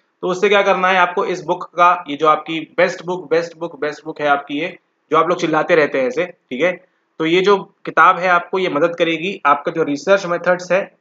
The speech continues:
और उसी के साथ साथ जो आपकी सांख्यिकी वाला part है, जो आपके statistics वाला part है,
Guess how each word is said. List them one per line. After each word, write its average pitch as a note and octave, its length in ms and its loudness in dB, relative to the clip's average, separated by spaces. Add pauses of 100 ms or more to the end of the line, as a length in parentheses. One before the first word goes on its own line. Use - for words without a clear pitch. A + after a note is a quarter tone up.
और D3+ 220 2
उसी G3 240 -6
के F#3+ 100 0
साथ F3 260 0
साथ F3 220 0
जो E3 100 0
आपकी D#3+ 320 0
सांख्यिकी D#3 540 -2
वाला E3+ 260 4
part D3 280 0
है, D#3+ 80 -8
जो D#3+ 120 -4
आपके D3+ 240 -4
statistics E3 540 -8
वाला D#3 200 2
part C#3 300 -2
है, C3+ 120 -4